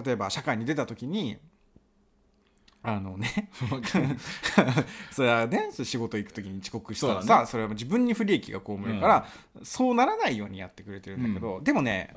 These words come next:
Speaker 1: 俺はこれ一つ、まあ、落とし穴があると思ってて、
Speaker 2: うん。
Speaker 1: その、そもそも朝早く起きない仕事は選べばいいのよ。
Speaker 2: そうだね。
Speaker 1: あ、そうそうそう。朝苦手なんだったら、朝起きなくてもいい仕事選べばいいし、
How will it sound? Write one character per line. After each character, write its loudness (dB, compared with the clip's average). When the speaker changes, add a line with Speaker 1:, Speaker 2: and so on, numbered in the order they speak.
Speaker 1:
俺 -2
は -2
こ -2
れ 2
一 -6
つ、 -10
ま -8
あ、 -8
落 -10
と -4
し 2
穴 2
が -2
あ -2
る -8
と -20
思 -16
っ -20
て -20
て、 -10
Speaker 2:
う -2
ん。 -2
Speaker 1:
そ -14
の、 -8
そ -14
も -8
そ -12
も -14
朝 0
早 0
く -6
起 -14
き -6
な 0
い 0
仕 -6
事 2
は 6
選 2
べ -4
ば -10
い -10
い -12
の -14
よ。 -20
Speaker 2:
そ 8
う 10
だ 2
ね。 -4
Speaker 1:
あ、 -8
そ 4
う 4
そ 2
う -4
そ -10
う。 -4
朝 4
苦 4
手 0
な 4
ん 2
だ 2
っ -8
た -6
ら、 8
朝 2
起 -10
き -4
な -4
く -10
て -8
も -4
い -6
い -8
仕 -14
事 -14
選 -12
べ -10
ば -14
い -12
い -14
し、 -4